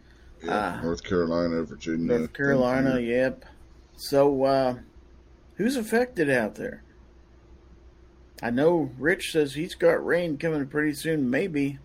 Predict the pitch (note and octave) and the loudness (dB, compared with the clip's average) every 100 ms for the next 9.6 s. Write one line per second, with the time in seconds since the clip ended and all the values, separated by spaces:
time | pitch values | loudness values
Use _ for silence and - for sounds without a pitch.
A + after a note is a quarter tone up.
0 | - G#2 A2 - - - G#1+ G1+ - - | -12 -4 -2 -4 -12 -12 -10 -12 -18 -20
1 | - - - - - D#2+ - - - - | -20 -20 -20 -20 -4 -4 -4 -12 -20 -20
2 | - - - - - - - - - E2 | -20 -20 -20 -20 -20 -20 -20 -20 -12 -6
3 | F2 E2+ E2+ - - - - - - - | -4 -4 -6 -12 -20 -20 -20 -20 -20 -20
4 | - - - - - - - - - - | -20 -20 -20 -20 -20 -20 -20 -20 -20 -20
5 | - - - G#2+ G#2 G#2 G2 G#2 - G2 | -20 -20 -6 -4 0 0 0 -6 -4 -4
6 | - A2+ G#2+ - G#2+ A#2 A2+ A2 F#2 F2 | -2 2 0 6 8 8 6 2 0 0
7 | - F#2 F#2 - F#2 F2 - G2 F#2 F2+ | 0 0 0 -2 -2 -2 -2 0 2 2
8 | - F2 F2+ E2+ E2 E2 - E2+ E2+ E2 | 0 0 4 6 6 4 2 0 0 -2
9 | - - - F2+ F2 | -8 -12 -8 -2 0